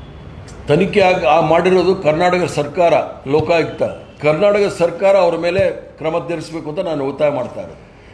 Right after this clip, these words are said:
ಕೇಂದ್ರ ಸರ್ಕಾರ ಮಾಡುತ್ತೋ ಇಲ್ವೋ ಗೊತ್ತಿಲ್ಲ, ಕೇಂದ್ರ ಸರ್ಕಾರ ಮಾಡೋದಿಲ್ಲ. ಅದನ್ನ ಒಂದು ರೀತಿ ಇಂಗ್ಲೀಷಲ್ಲಿ ಹೇಳ್ಬೇಕಂದ್ರೆ ಅದು ಬನಾನಾ ರಿಪಬ್ಲಿಕ್ ಆಗ್ಬಿಟ್ಟಿದೆ. ಯಾವ ಕಂಪನಿ ಬೇಕು ಅದನ್ನ ತೆಗೆದುಕೊಳ್ತಾ ಇದ್ದಾರೆ,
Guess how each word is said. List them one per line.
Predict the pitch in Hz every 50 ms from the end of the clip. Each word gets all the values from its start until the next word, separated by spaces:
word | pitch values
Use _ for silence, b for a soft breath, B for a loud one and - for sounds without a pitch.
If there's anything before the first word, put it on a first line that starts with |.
| B - -
ಕೇಂದ್ರ | 151 170 208 214 214 196
ಸರ್ಕಾರ | - 185 180 180 185 190 190 190 175
ಮಾಡುತ್ತೋ | 156 160 170 180 185 175 - 185 180
ಇಲ್ವೋ | 175 180 175
ಗೊತ್ತಿಲ್ಲ, | 151 160 156 160 185 190 185
ಕೇಂದ್ರ | - 170 180 190 196 156
ಸರ್ಕಾರ | 160 170 165 - 180 190 196
ಮಾಡೋದಿಲ್ಲ. | 165 139 139 156 170 165 156 156 147 127 98 - - B B B B B B -
ಅದನ್ನ | - 147 165 175 180
ಒಂದು | 180 180 170 160 160 156 156 147 151
ರೀತಿ | 175 170 151 180
ಇಂಗ್ಲೀಷಲ್ಲಿ | 170 170 175 185 160 160 175 175 175
ಹೇಳ್ಬೇಕಂದ್ರೆ | 165 160 160 160 160 165 165 190 202
ಅದು | 175 135 160
ಬನಾನಾ | - 127 147 156 170 180 180 175
ರಿಪಬ್ಲಿಕ್ | 165 156 151 170 165 156 165 165 - 156
ಆಗ್ಬಿಟ್ಟಿದೆ. | 147 147 143 139 - 135 120 113 110 123
ಯಾವ | 135 143 147 156 156 156 -
ಕಂಪನಿ | 156 151 151 165 170 175 170
ಬೇಕು | 156 170 170 165 165
ಅದನ್ನ | 151 156 156 156
ತೆಗೆದುಕೊಳ್ತಾ | 147 147 143 147 143 143 - 151 147 143 147 143
ಇದ್ದಾರೆ, | 135 135 135 131 135 135 135